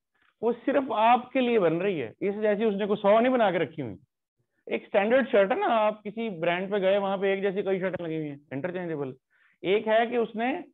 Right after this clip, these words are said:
एक एक piece बना के रखा हुआ है, है ना, designer boutique।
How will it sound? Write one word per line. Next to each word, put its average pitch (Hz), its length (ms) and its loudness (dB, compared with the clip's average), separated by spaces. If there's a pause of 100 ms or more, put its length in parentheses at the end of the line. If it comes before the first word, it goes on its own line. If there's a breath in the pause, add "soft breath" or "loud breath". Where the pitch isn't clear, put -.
(160)
एक 254 180 -2
एक 240 140 -2
piece 190 240 -6
बना 165 220 -2
के 139 60 -2
रखा 127 220 -6
हुआ 95 200 -6
है, - 60 -20 (480)
है 180 60 -8
ना, 175 80 -6
designer 170 460 -2
boutique। 139 460 -8